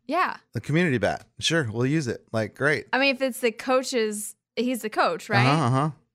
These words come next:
Speaker 1: It's his son's bat.
Speaker 2: Right.
Speaker 1: Like,
Speaker 2: "Thanks for letting us use it. Like, we'll use it the whole season." Cool.
Speaker 1: And maybe I'm wrong. Maybe equipment's differently
Speaker 2: No, but
Speaker 1: now, but we
Speaker 2: listen,
Speaker 1: used to have community bats all the
Speaker 2: that's
Speaker 1: time.
Speaker 2: what I'm saying. And I'm like, "He's four. If I get him a four hundred dollar bat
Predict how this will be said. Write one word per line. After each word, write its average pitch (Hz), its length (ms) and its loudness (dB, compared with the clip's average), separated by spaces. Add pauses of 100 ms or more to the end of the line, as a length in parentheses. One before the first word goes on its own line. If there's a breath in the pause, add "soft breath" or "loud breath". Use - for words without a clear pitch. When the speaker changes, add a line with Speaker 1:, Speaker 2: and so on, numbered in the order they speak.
(120)
Speaker 1:
It's 226 160 -2
his 262 200 2
son's 226 320 -2
bat. 240 280 2
Speaker 2:
Right. 214 240 4
Speaker 1:
Like, 220 280 -2 (200)
Speaker 2:
"Thanks 185 240 2
for 175 80 2
letting 170 180 4
us 165 80 0
use 247 160 0
it. - 180 -2
Like, 135 300 0
we'll 165 220 0
use 196 180 0
it 185 60 -4
the 175 80 2
whole 185 120 4
season." 285 380 -2 (220)
Cool. 233 260 2
Speaker 1:
And 294 140 2
maybe 370 200 4 (160)
I'm 277 80 -2
wrong. 254 220 4
Maybe 240 200 0
equipment's 285 440 -4
differently 247 400 2
Speaker 2:
No, 277 80 8
but - 20 8
Speaker 1:
now, 302 160 8
but 285 140 6
we 262 60 8
Speaker 2:
listen, 226 100 6
Speaker 1:
used 480 160 2
to 466 60 0
have 440 180 4
community 320 400 -4
bats 294 260 0
all 254 120 2
the 254 80 2
Speaker 2:
that's 269 180 4
Speaker 1:
time. 294 80 4
Speaker 2:
what 254 100 4
I'm 285 300 4
saying. 240 480 4
And 220 160 4
I'm 240 180 4
like, 226 200 2
"He's 233 340 2
four. 247 600 0 (200 loud breath)
If 180 180 4
I 247 180 2
get 233 260 4
him 220 140 4
a 165 100 2
four 214 300 0
hundred 240 260 0
dollar 196 300 4
bat 117 320 0